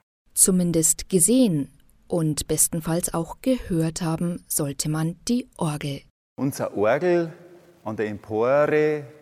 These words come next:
Speaker 2: es ist die älteste Kirchenorgel im Bistum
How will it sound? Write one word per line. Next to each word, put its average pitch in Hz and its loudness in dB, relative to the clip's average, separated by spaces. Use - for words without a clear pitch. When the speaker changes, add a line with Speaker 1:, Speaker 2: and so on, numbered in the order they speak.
Speaker 2:
es 113 -2
ist 131 -2
die - -6
älteste 156 0
Kirchenorgel 139 -8
im 151 -6
Bistum 131 -8